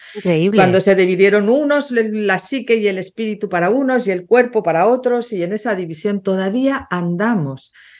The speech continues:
Speaker 2: Y, y claro, solamente desde hace unos quince o veinte años atrás empezaron investigaciones que a veces se hicieron a propósito o a veces fueron casuales.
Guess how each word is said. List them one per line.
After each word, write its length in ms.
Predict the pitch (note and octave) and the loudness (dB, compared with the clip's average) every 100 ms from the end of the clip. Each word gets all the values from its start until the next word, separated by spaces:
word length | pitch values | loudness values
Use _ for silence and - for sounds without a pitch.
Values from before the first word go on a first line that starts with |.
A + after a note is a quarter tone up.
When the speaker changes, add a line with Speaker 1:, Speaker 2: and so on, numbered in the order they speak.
| - _ - | -20 _ -6
Speaker 2:
Y, 340 | G3+ G3 F#3+ | -4 -2 -4
y 120 | G3 F#3 | -6 0
claro, 320 | B3+ B3 - | 2 4 0
solamente 880 | - - A#3+ B3 B3 B3 B3+ B3+ B3 - _ | 0 0 4 4 4 4 2 2 0 -12 _
desde 360 | - F3 F3+ F#3+ | -6 -4 -2 -2
hace 720 | G3+ - A3+ G#3+ G3 F3+ E3 - _ _ _ _ | -4 0 2 4 2 -2 -8 -14 _ _ _ _
unos 200 | F3+ D#3+ | -14 -14
quince 340 | - C#4+ C#4+ | -8 -8 -4
o 20 | A3+ | -4
veinte 220 | G3 F#3+ | -2 -6
años 220 | F3 E3 | -8 -10
atrás 440 | F3+ G#3+ A3 G#3+ | -6 -2 -2 -2
empezaron 640 | G3+ E3+ E3+ F3 F3+ F3+ F3+ _ _ _ _ _ | -4 -6 -4 -2 0 -2 -6 _ _ _ _ _
investigaciones 800 | G#3 G3+ - F#3 F#3 B3 A3+ F#3 | 0 0 2 0 2 4 4 2
que 80 | - | 0
a 20 | |
veces 240 | F3+ F#3+ A#3 | -2 -2 -4
se 80 | G#3 | -4
hicieron 300 | G#3+ G3 F3+ | -2 -2 -4
a 80 | |
propósito 600 | D#3+ D#3 G3 A3+ F#3 D#3 D#3 | -4 -6 -4 -6 -8 -4 0
o 40 | |
a 60 | D#3+ | 0
veces 280 | F3+ G3 | 0 -4
fueron 400 | - F3 E3+ D#3+ _ _ _ _ _ _ _ | -2 -2 -2 -6 _ _ _ _ _ _ _
casuales. 1040 | D#3+ D3+ D3+ - G#3+ G#3+ E3+ F#3 C4 - | 0 0 0 2 4 4 4 2 0 -8